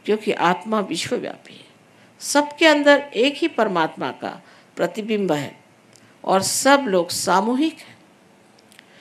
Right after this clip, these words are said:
और सारे विश्व में अगर हृदय में एक ही आत्मा का प्रकाश है, तो फिर हमारा कैसे धर्म अलग हो सकता है? हमारे यहाँ मुसलमान भी हैं,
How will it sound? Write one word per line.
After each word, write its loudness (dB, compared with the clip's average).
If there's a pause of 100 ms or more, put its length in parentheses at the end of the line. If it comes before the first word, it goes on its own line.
(200)
और 2
सारे 4
विश्व 0
में 0
अगर -6
हृदय 0
में 0
एक -4
ही -4
आत्मा 0
का -6
प्रकाश -6
है, -14 (1500)
तो 6
फिर 2
हमारा 4
कैसे -4
धर्म -2
अलग -2
हो -6
सकता -14
है? -18 (1500)
हमारे -2
यहाँ -2
मुसलमान -6
भी -10
हैं, -12